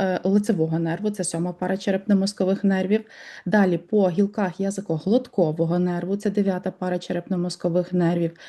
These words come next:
та по блукаючому не-, е, нерву, нервус вагус. І ця проміжна частина, тобто гілки цих трьох черепно-мозкових нервів, прямують до стовбура мозку.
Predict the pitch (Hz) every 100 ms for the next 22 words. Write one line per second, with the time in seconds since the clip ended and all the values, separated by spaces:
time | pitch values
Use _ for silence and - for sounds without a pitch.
0 | - _ 208 247 269 208 190 185 - 180
1 | 175 170 175 170 170 165 160 170 165 156
2 | 165 269 311 190 180 170 160 - 240 320
3 | 262 262 - - - - 254 240 214 190
4 | - 180 175 175 165 - - 247 370 -
5 | 180 196 170 190 - 175 - 165 - 202
6 | 160 160 185 156 - 160 156 - 160 165
7 | - 285 370 302 - 190 175 196 262 254
8 | 160 190 208 214 - - - - 196 185
9 | 190 185 - 175 170 - - -